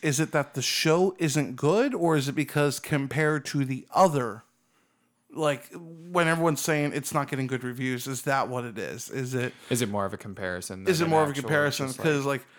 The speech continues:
Speaker 1: a weak Netflix Marvel show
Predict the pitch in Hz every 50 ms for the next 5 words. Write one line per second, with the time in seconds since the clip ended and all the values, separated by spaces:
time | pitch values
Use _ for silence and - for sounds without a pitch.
0 | - - - - _ _ _ _ _ _ _ _ _ _ _ _ _ - 180 160
1 | 135 131 151 185 220 226 - - - _ - 226 190 160 156 170 - - 196 170
2 | - - - 139 131 127 131 156 165 190 190 - - 226 240 247 254 269 269